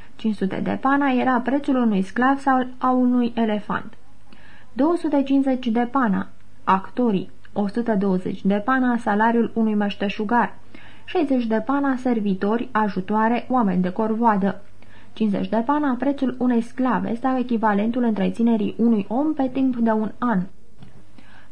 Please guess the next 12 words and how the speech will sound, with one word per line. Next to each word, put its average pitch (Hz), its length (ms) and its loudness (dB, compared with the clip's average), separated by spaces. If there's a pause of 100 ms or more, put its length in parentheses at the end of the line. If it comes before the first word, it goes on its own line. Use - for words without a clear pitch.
Douăzeci 277 400 2
și 214 160 0
patru 180 340 2
de 208 220 2
pana, 285 360 2
prețul 294 420 0
unui 226 280 4
cal 262 300 4
sau 254 260 2
a 240 100 4
doi 220 220 4
boi. 185 280 -2